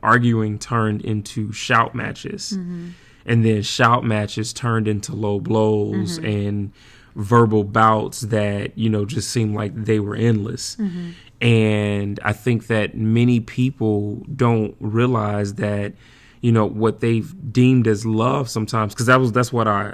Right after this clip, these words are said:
Speaker 1: identified it as. I was like, "Oh, this is just a part of love. Like, this is the quote unquote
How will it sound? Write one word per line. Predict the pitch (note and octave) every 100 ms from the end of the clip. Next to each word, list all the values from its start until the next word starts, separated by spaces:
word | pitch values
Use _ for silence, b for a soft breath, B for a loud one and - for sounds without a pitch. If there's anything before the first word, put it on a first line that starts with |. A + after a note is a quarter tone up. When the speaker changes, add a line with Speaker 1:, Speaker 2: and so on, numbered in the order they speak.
| -
Speaker 1:
identified | G#2 A#2+ B2+ G2+ G2
it | G2
as. | F#2+ F#2+
I | A2+
was | A2
like, | G#2+
"Oh, | A2
this | A2+ B2
is | A#2
just | A#2+ A#2
a |
part | - A2 G#2+
of | G2
love. | G#2 G2+ G2 G2
Like, | G#2 G2
this | B2 B2
is | B2+ G#2
the | A2
quote | - B2 A2
unquote | G#2 G2 A#2+ A2